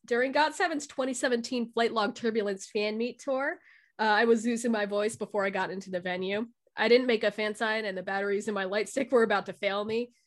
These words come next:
but I had to make sure Jackson heard me say his name. I was singing along to songs <laughs> and became more and more hoarse. So I felt like,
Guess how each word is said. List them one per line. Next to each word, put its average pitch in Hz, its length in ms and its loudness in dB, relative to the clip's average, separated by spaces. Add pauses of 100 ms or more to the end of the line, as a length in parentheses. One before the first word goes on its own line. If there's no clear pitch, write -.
(220)
but 226 100 2
I 214 80 4
had 240 360 2
to 277 80 -4
make 226 180 0
sure 214 200 0
Jackson 214 460 -2
heard 208 220 -6
me 196 120 -4
say 190 220 -6
his 180 200 -12
name. 185 300 -10 (520)
I 226 60 2
was 240 140 4
singing 311 320 0
along 262 300 0
to 247 120 -6
songs 240 400 -2 (180)
<laughs> - 180 -14
and 214 420 -2
became 208 360 -6
more 226 220 -4
and 240 80 -2
more 214 180 -2
hoarse. 202 600 -8 (360)
So 214 200 0
I 208 60 2
felt 226 280 0
like, 208 360 -2